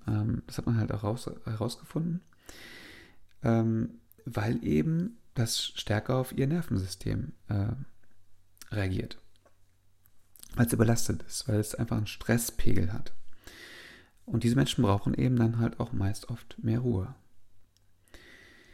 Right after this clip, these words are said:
Ja, das ist natürlich, äh, insgesamt ein spannendes Thema, ähm, wie man im Arbeitsalltag,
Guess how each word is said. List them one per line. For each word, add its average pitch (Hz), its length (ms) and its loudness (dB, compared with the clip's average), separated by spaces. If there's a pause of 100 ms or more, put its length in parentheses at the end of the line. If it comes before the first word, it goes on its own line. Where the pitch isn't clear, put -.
(680)
Ja, 123 420 8 (920)
das 131 200 4
ist - 280 2
natürlich, 135 640 2 (760)
äh, 123 420 4
insgesamt 127 720 4 (260)
ein 120 220 6
spannendes 131 500 0
Thema, 113 500 0 (300)
ähm, 104 640 -2
wie 123 160 2
man 113 440 6 (200)
im 113 180 -2
Arbeitsalltag, 113 1200 -4